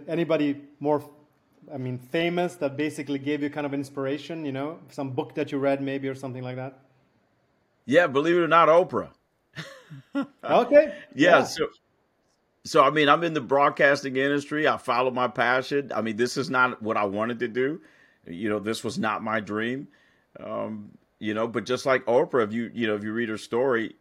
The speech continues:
Speaker 2: she had no idea what her dream and passion was until she got fired, essentially. And, and, and so, in the way, the way she hosts, how genuine she is,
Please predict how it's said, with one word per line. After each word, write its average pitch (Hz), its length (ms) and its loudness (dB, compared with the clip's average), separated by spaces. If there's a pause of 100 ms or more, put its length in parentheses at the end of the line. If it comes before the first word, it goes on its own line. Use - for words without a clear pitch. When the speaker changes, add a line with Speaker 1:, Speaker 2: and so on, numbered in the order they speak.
(120)
Speaker 2:
she 127 220 -4
had 113 200 2
no 123 180 0
idea 127 360 0
what 113 200 -2
her 110 120 -4
dream 117 320 -4
and 110 140 -8
passion 117 360 -2
was 120 220 -2
until 98 160 -12
she 95 120 -14
got 98 180 -4
fired, 107 460 -2
essentially. 95 540 -10 (600)
And, 104 420 -2
and, 98 400 -10
and 104 180 -10
so, 104 560 -2 (180)
in 98 160 -8
the 101 100 -4
way, 120 520 -2
the 104 180 -8
way 110 240 -4
she 104 200 -10
hosts, 147 540 -8 (380)
how 107 200 -8
genuine 147 640 -6
she 151 320 -6
is, 151 340 -4